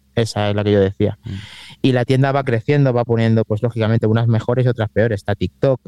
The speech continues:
Speaker 1: están aumen-, aumentando mucho el tema de, de las aplicaciones, sobre todo, pues, las de Estados Unidos, las que más, lógicamente. Pero sí, se va notando muchas y dicen que hay más de mil, o sea, en la actualidad.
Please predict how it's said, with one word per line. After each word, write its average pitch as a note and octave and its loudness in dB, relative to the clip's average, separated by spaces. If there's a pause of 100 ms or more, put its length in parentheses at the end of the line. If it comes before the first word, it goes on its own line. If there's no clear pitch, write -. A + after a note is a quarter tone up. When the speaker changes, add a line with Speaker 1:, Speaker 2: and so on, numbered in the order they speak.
(120)
Speaker 1:
están A2+ -2
aumen-, G#2 0
aumentando G#2 0
mucho B2+ 0 (320)
el A2 -2
tema A#2 0
de, G#2+ 0
de G2 0
las F#2 -2
aplicaciones, G2+ -2
sobre G2+ -2
todo, A2 0
pues, A2 -4
las G2 -2
de F2+ 0
Estados G#2+ -4
Unidos, G2 0
las F#2 -6
que - -6
más, A2 -2
lógicamente. G2 -2 (460)
Pero A2+ 0
sí, C#3 0
se G#2+ -2
va B2 0
notando C3+ 2
muchas C#3 0
y A#2+ 2
dicen B2+ 0
que - -2
hay A2 0
más G#2 0
de F#2+ 0
mil, B2+ 2
o G2+ -12
sea, G2+ -2
en G2 0
la F#2+ -2
actualidad. G#2 0